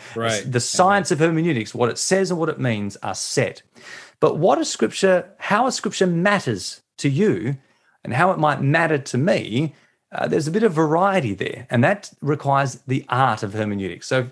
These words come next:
Speaker 2: for example, if I was to read in Ephesians, uh, "Husbands, love your wives as Christ loved the church," I read that instruction, I go, "Well, what does it say? Husbands, love your wife. What does it mean?" Well,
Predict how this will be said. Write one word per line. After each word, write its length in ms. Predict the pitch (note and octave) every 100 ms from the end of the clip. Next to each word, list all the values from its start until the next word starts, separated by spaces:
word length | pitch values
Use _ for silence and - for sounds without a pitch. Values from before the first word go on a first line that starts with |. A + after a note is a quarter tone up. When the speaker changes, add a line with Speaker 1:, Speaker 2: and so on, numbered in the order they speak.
| - _ _
Speaker 2:
for 100 | D3
example, 400 | C#3+ F#3+ G#3+ G2
if 100 | F2+
I 140 | C3+
was 240 | D3+ B2+ -
to 120 | A#2
read 260 | A#2+ C3+
in 100 | A#2
Ephesians, 540 | G#2 - D3 D3+ E3 C#3 - - -
uh, 180 | D2 C2
"Husbands, 580 | C3+ D#3+ C3 D3+ C#3
love 220 | B2 C3+ C#3
your 100 | B2
wives 460 | A#2+ C3 E3 C3+ - - _ -
as 160 | -
Christ 600 | - - C#3+ C#3 - - _ _
loved 560 | A2+ A#2+ A#2 A2 - -
the 80 |
church," 320 | G#2 A2+ C3 C3
I 160 | C#3
read 240 | E3 F3 E3
that 120 | E3
instruction, 580 | D3+ - C#3 - F#3+ C3+
I 100 | F#2+
go, 140 | G2+
"Well, 100 | G2
what 120 | G2+
does 100 | C#3+
it 140 | D#3+ -
say? 240 | D3 D#3
Husbands, 440 | D#3+ B2+ C#3+ E3 C#3
love 160 | D3
your 120 | D3 C3
wife. 200 | C#3+ C#3+
What 160 | C#3+
does 120 | F#3 F3
it 100 | D#3
mean?" 380 | E3+ D#3 F#2
Well, 240 | F#2+ A2